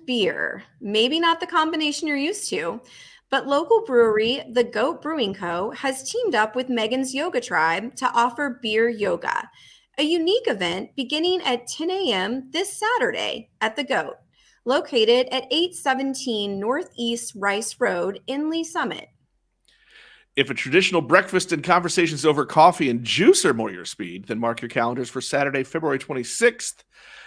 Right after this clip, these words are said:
Speaker 2: After a two-year covid hiatus, Lee Summit Social Services and the First Baptist Church of Lee Summit are bringing back the annual Community Pancake Breakfast Fundraiser. The event will run from seven A M to eleven A M on February twenty-sixth.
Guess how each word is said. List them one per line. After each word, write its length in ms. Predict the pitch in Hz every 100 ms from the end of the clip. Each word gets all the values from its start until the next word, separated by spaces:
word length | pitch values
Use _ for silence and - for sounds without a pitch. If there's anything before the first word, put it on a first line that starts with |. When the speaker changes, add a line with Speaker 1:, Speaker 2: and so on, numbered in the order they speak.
| _
Speaker 2:
After 220 | 117 117 117
a 60 |
two-year 460 | - - 175 160 156
covid 340 | - 175 196
hiatus, 520 | 143 139 135 165 220
Lee 120 | 139 156
Summit 320 | 165 165 -
Social 280 | 160 151 160
Services 520 | - 160 156 160 143 -
and 260 | 143 165
the 60 | 170
First 260 | - 160 -
Baptist 360 | 147 147 139
Church 240 | - 147 120
of 120 | 117
Lee 80 | 135
Summit 300 | - 156 -
are 80 | 123
bringing 380 | 107 156 160
back 260 | 135 156 160
the 140 | 139
annual 340 | 135 160 170 170
Community 460 | - 131 156 190
Pancake 580 | 190 - 196 208 196 190
Breakfast 380 | 185 185 175 -
Fundraiser. 540 | 214 214 139 117 139 - _ - - _
The 80 | 123
event 240 | 117 143
will 120 | 139 127
run 200 | 139 139
from 160 | 131
seven 320 | 120 - 151
A 160 | 147 143
M 100 | 143
to 140 | 131
eleven 320 | 120 127 151 147
A 160 | 120
M 120 | 127
on 140 | 131 113
February 320 | 117 110 107
twenty-sixth. 720 | - 107 104 - - - -